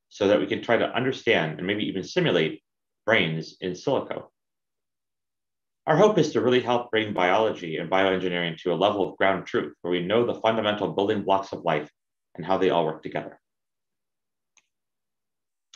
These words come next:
I've acknowledged along the way the people in the group who led these projects, but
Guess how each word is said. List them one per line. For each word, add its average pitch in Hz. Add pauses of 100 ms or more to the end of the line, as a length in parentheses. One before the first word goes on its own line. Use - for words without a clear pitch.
(580)
I've 127
acknowledged 190
along 113
the 98
way 101
the 120
people 120
in 101
the 95
group 104
who 95
led 95
these 90
projects, -
but 92